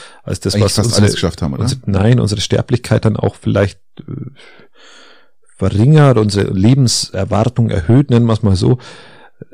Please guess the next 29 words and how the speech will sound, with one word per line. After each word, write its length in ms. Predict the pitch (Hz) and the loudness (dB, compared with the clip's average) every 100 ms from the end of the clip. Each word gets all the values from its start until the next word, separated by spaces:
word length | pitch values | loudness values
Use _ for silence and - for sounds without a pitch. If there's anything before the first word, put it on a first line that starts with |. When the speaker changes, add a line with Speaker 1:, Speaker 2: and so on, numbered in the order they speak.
| - | -18
Speaker 1:
äh, 300 | - - - - | -14 -12 -14 -14
dass 160 | - 95 | -8 -4
es 140 | 110 | -4
dann 180 | - 104 | -2 -2
andere 380 | - 117 131 107 | 0 0 2 0
Krankheiten 600 | - - 98 - 90 - | -2 -6 -4 -2 -2 -2
gibt, 340 | - - _ - | -6 -8 _ -14
die 100 | 101 | -4
wir 280 | 90 87 | -2 -2
wieder 200 | 98 95 | -4 -6
in 80 | - | -6
den 100 | 92 | -6
Griff 180 | 95 104 | -6 -8
bekommen 360 | - - 92 92 | -10 -8 -4 0
müssen 340 | 101 - 110 | 0 0 -4
und 220 | 95 85 | -4 -4
die 160 | 98 92 | -4 -4
dann 260 | - 98 - - - | -4 -6 -10 -18 -10
uns 360 | 107 95 - | -6 -6 -6
wieder, 360 | 101 95 92 85 _ _ | -4 0 0 0 _ _
Speaker 2:
Durchfall. 480 | - 107 101 - 78 | -2 -2 -2 -10 -8
Speaker 1:
ähm, 360 | 92 90 90 85 85 - - - - 113 | -4 -4 -6 -10 -16 -18 -18 -16 -16 -8
zum, 200 | - 101 | 0 2
Speaker 2:
Durchfall 340 | 98 - 147 | 0 -2 -2
Speaker 1:
dem 100 | 107 | 0
Speaker 2:
und 80 | 98 | 0
Speaker 1:
Tode 260 | 120 131 123 | 2 4 4
Speaker 2:
Erbrechen. 200 | 110 120 | 4 4
Speaker 1:
näher 340 | 120 98 92 | 4 2 0